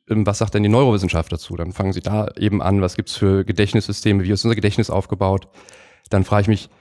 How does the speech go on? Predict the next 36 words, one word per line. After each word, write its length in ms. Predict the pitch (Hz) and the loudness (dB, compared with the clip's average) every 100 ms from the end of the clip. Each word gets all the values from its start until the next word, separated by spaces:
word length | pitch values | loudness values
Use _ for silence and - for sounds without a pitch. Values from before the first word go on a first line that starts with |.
| _ _ _ | _ _ _
wie 80 | 104 | -2
möchte 220 | 101 104 | 0 0
ich 80 | 110 | -2
denn 120 | 98 | 0
meine, 420 | 90 90 92 87 85 _ _ _ _ _ _ _ - | 2 2 2 0 -4 _ _ _ _ _ _ _ -8
wie 200 | 104 110 | -2 2
sind, 160 | 120 | 4
müssen 300 | 113 113 117 | 4 4 2
meine 160 | 117 107 | 2 2
Folien 300 | - 139 127 | 2 2 2
aufgebaut 500 | 107 113 104 101 101 | 0 -2 -2 -2 0
sein? 120 | 95 | -2
Das 80 | 92 | -2
ist 120 | - | -2
dann 100 | 135 | -2
Designtechnik. 580 | 135 104 92 107 107 - | 0 0 0 0 -2 -2
Also 160 | 113 | -2
es 60 | 143 | -2
ist 80 | 151 | 0
so 80 | 143 | 2
ein, 200 | 131 117 | 2 0
das 200 | 113 123 | -4 0
hört 200 | 131 - | 0 0
nie 140 | 131 | 0
auf. 360 | 123 131 196 - - - _ _ _ | 2 0 0 -8 -20 -20 _ _ _
Ist 140 | 117 | -4
aber 80 | 156 | 0
auch 80 | 147 | 0
toll, 140 | - | 2
weil 100 | 220 | 2
man 100 | 117 | 2
kriegt 140 | 101 139 | 2 0
ja 60 | |
auch 40 | - | -2
das 120 | 131 | -4
Feedback. 440 | 214 - 82 - | -6 -8 -10 -14